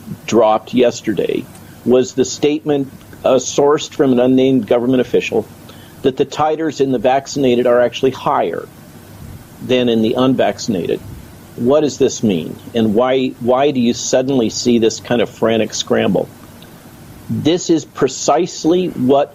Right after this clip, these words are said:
one would see if antibody-dependent enhancement were, was happening. What is antibody-dependent enhancement? Briefly, it's that the vaccine causes, uh, the virus to become more infectious than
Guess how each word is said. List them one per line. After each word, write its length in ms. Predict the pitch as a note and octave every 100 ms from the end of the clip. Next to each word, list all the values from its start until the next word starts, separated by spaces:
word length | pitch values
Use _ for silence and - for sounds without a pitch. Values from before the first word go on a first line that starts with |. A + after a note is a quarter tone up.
| -
one 460 | C3 A#2+ C#3 C#3 C3
would 180 | B2 A#2+
see 540 | - - A2+ G#2+ A2+ -
if 360 | A#2+ C3 - -
antibody-dependent 1000 | B2 C3 G2 A2+ A#2+ A2 - - A2 A2+
enhancement 600 | G2+ G#2+ A2+ - A#2 -
were, 180 | G#2 - - -
was 180 | G#3 -
happening. 480 | C3+ C3 A2 - - - - - - - - -
What 160 | A#2 C3+
is 160 | B2+
antibody-dependent 840 | C3 B2 A2 A2+ G#2 - A#2 A2
enhancement? 680 | G2+ G2 G2 G2 - F#2+ -
Briefly, 600 | - C3+ E3 - G2+ G#2 - - - - - -
it's 260 | C3 C3+ -
that 200 | D3 C3+
the 80 | C3+
vaccine 840 | C3+ D3+ D3+ - E3+ F3+ F3 F3 D#3+ - -
causes, 760 | - C#3 C#3 C3 C#3 B2+ - - -
uh, 160 | C3 A#2 - - - -
the 340 | B2 A#2+ A#2+ B2+
virus 560 | A2+ B2+ C#3 C#3 C3
to 100 | -
become 380 | A#2 A2+ - B2+
more 280 | B2 B2+ C3
infectious 840 | C3 - A2+ - A2 G#2+ - - - - - - -
than 560 | A#2 A#2 B2 A#2 A#2+